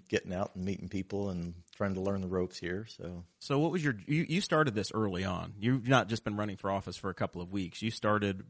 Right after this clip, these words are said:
Speaker 2: very early, and you were running in the Republican primary. Uh,
Speaker 1: Yes.
Speaker 2: and then you ch-, tell us about the journey to get from <coughs> the, "Hey, I wanna run for Congress," to, to here we are three weeks before the election.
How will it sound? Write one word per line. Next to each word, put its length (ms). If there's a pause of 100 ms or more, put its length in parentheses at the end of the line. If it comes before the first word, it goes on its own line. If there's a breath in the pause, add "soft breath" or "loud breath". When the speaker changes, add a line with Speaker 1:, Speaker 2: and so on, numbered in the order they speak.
(100)
Speaker 2:
very 360
early, 360
and 100
you 80
were 120
running 280
in 80
the 60
Republican 460
primary. 520 (560 soft breath)
Uh, 120
Speaker 1:
Yes. 240
Speaker 2:
and 180
then 200
you 300
ch-, 220
tell 180
us 140
about 180
the 80
journey 420
to 120
get 180
from 160 (460 loud breath)
<coughs> 360
the, 240 (100)
"Hey, 120
I 100
wanna 180
run 140
for 120
Congress," 460
to, 300
to 100
here 160
we 140
are 140
three 240
weeks 200
before 180
the 80
election. 460